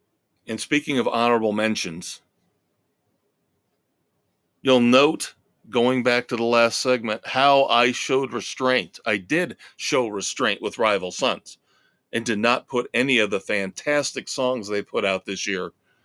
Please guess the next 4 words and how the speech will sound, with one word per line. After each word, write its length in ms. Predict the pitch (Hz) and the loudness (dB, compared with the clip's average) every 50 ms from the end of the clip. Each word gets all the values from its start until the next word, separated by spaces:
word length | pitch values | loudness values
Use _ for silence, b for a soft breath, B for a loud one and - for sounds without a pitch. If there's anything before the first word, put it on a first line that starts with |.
| _ _ _ _ _ _ _ _ | _ _ _ _ _ _ _ _
in 340 | - 123 123 123 123 120 - - _ | 0 0 2 2 0 -2 -6 -12 _
the 160 | 98 104 110 98 | -4 -4 -4 -4
top 400 | - - 107 95 92 90 92 - _ _ _ _ | -2 -2 0 0 0 0 -2 -6 _ _ _ _
five. 640 | - - - - 139 123 117 107 82 - - - - | -20 -16 -4 0 2 2 2 2 0 -2 -8 -16 -20